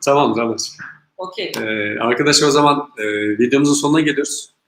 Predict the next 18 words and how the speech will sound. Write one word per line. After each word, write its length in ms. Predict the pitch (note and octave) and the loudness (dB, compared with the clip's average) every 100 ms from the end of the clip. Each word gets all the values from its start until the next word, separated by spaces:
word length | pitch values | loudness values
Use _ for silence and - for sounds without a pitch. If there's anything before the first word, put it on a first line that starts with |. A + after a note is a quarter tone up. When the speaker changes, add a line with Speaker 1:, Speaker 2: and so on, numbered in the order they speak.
| - | -10
Speaker 1:
E, 60 | |
e, 1120 | G#2+ G#2 G2+ G2+ G#2 G#2+ G#2 G2+ G2+ G2+ G2+ - | -6 -4 -2 -4 -4 -6 -6 -4 -2 -2 -4 -6
Tsubasa 560 | - B2+ C3+ C3+ A#2+ | -6 0 2 2 2
Rise 140 | B2 C3+ | 2 2
of 100 | C3 | 2
the 80 | |
New 140 | C3 C3 | 2 4
Champion, 460 | C3+ A#2 A#2 F#2+ - - | 2 0 -2 -2 -6 0
PlayStation 480 | B2 A#2 A#2 B2+ A#2+ | 0 2 -2 0 2
dört 260 | B2+ B2+ | 2 0
oyunu, 380 | A#2 G#2+ G2 F#2+ _ | -4 -4 -6 -16 _
e, 60 | G#2 G2 G2 G2 G2 G2 F#2+ _ _ - _ _ - - _ _ - | -16 -14 -14 -16 -18 -20 -20 _ _ -20 _ _ -20 -20 _ _ -2
artı 480 | A#2+ B2 - D#3 A#2+ | 2 2 2 2 4
ve 80 | |
eksi 240 | B2 B2 D#3 | 2 2 4
yönleriyle 320 | C3 A2 G2+ | 4 2 0
analizini 340 | G#2 A#2+ A#2+ | 0 -2 0
yaptık. 280 | C#3+ D3 - | 0 0 -4